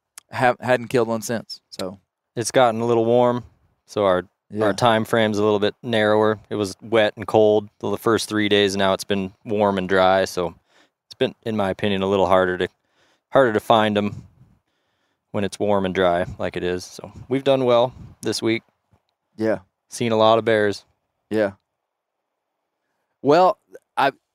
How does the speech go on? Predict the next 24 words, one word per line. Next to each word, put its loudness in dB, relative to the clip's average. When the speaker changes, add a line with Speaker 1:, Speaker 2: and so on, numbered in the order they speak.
Speaker 1:
okay, 2
I 4
wanna 4
talk 2
about 2
the -8
Genuine -4
Outlaws 2
episode -2
number -8
two, -8
but 2
I 2
don't 4
wanna 2
go 4
into -2
much -2
of -2
it, -6
guys. -2
I -2
wanna 2
just, -6